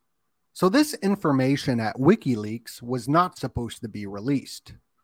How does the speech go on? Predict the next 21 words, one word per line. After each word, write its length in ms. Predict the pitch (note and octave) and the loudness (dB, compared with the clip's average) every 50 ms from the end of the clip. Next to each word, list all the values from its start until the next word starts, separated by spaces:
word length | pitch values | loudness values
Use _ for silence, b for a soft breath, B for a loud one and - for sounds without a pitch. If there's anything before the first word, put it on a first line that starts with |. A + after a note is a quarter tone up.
| B2 B2 C3 C3+ C#3 C3+ | -20 -18 -16 -14 -8 -4
We 200 | D#3+ G#3+ B3+ C4 | 0 0 0 2
were 180 | A#3 G3 E3 | 0 0 0
not 240 | D3+ D3+ D#3 D3+ - | 0 -2 -4 -6 -8
supposed 500 | - B2+ - - B2 A#2+ A#2 - - - | -10 -10 -8 -6 -6 -6 -8 -10 -16 -20
to 60 | G#2+ | -20
see 320 | - - - F#3+ G3 F3+ C#3+ | -14 -8 -4 -2 -2 0 0
this 360 | B2+ A#2+ A#2+ - - - - _ - | 0 0 -2 -2 -4 -12 -18 _ -4
information, 880 | C#3 C3 A2+ - A#2 A2+ A2 B2 C3+ C#3 A#2 - - F#2 - - G#2 - _ _ _ _ _ _ _ _ | -2 -2 -2 -2 -4 -6 -4 -2 -2 -2 -2 -4 -8 -14 -16 -18 -20 -20 _ _ _ _ _ _ _ _
how 400 | - - C#3+ C3 B2 A#2+ G#2 - _ _ _ _ _ _ _ _ B2 | -6 -2 -2 0 0 -2 -4 -8 _ _ _ _ _ _ _ _ -8
the 120 | B2+ B2 | -8 -8
Clinton 580 | - - - - G#3+ B3 A#3+ - C3+ A#2+ A2+ A2+ | -8 -4 0 4 4 4 4 4 2 -2 -2 -4
camp 500 | - - A2 G#2 G#2 B2 - - - - _ _ _ _ _ A#2+ | -6 -8 -8 -8 -8 -8 -6 -6 -8 -8 _ _ _ _ _ -10
did 240 | A2+ B2 A2+ A2 - | -6 -6 -6 -6 -10
spirit 580 | - - - - _ - E3+ E3 C3+ - - | -14 -16 -16 -4 _ 4 4 4 4 2 0
cooking, 380 | - E3 D#3 - A2 F2+ E2 F2+ - - - _ _ _ _ _ _ _ _ _ _ _ _ _ _ _ _ | -2 -2 -2 -2 -4 -12 -12 -12 -16 -20 -20 _ _ _ _ _ _ _ _ _ _ _ _ _ _ _ _
Podesta 680 | - B2 A#2 A2 C3 D#3 D#3+ - - - G#2 G2+ - - _ _ _ _ _ _ _ _ - A#2 | -4 -2 0 0 2 0 0 0 -4 -8 -8 -8 -8 -12 _ _ _ _ _ _ _ _ -6 -2
doing 300 | C3+ C3 B2+ A#2 A2+ - | 0 0 0 0 -4 -8
spirit 440 | - - - C#3+ C#3+ C#3 B2 - - | -8 -2 2 2 2 2 2 -2 -4
cooking, 460 | - D#3 D3+ - - G2 - - - _ _ _ _ _ _ _ - | -4 -4 -2 -2 -6 -14 -14 -16 -20 _ _ _ _ _ _ _ -8
the 80 | B2+ A#2 | -8 -8
guy 520 | A2 A2 B2+ C3 C#3+ C#3+ C3+ A#2+ A2 G2 | -6 -4 -2 0 0 0 -2 -4 -6 -8